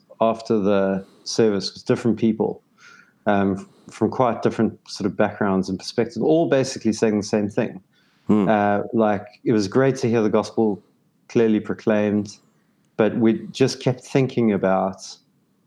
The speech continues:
Speaker 1: non-Christian friends and family that we really wish were he-, were here
Speaker 2: Hmm.
Speaker 1: to hear it, but we just can't get anyone to come to church.
Speaker 2: Hmm.
Speaker 1: Like,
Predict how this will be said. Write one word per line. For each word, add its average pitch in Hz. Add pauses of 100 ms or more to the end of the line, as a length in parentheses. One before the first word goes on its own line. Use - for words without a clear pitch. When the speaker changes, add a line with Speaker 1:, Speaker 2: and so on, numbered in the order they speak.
(220)
Speaker 1:
non-Christian 110
friends 110
and 98
family 113
that 101
we 101
really 113
wish 104
were 107
he-, -
were 101
here 101
Speaker 2:
Hmm. 90
Speaker 1:
to -
hear 147
it, 151 (500)
but 117
we 117
just -
can't 131
get 107
anyone 104
to 95
come 95
to 87
church. -
Speaker 2:
Hmm. 95
Speaker 1:
Like, 90